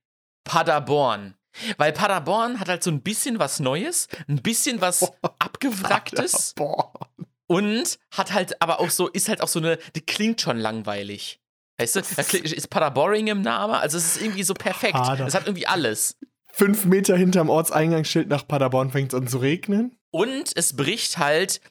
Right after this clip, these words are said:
Speaker 1: mit diesem, mit diesem Klischee, äh, Brezeln und Leberho-, äh, Leberhosen.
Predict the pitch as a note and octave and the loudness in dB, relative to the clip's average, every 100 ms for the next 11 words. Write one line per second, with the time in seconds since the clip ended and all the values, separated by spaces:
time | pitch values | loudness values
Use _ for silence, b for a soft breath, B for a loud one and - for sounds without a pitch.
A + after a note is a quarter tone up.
0 | - C#3+ D3 D#3 C3+ D3 C#3 C3 C3 B2+ | -4 -2 -2 -2 0 0 0 0 -2 -4
1 | - _ - D3+ C#3 C#3+ C#3 - C3 - | -8 _ -6 -4 -2 -4 -4 -4 -2 0
2 | G3+ F#3+ F3 G#3 G#3 _ - C#3 C3+ C3+ | 0 0 0 -2 -4 _ 0 2 4 2
3 | B2+ C3+ C3+ E3 F3 F3 D#3 C3+ C3 C#3+ | 2 -2 -2 -2 -2 -2 -2 -2 -2 0
4 | A2+ A2 - A#2 A#2+ A#2+ A#2+ B2+ - C#3+ | 0 -2 0 2 4 2 0 -2 0 0
5 | A#2 A2 | -2 -2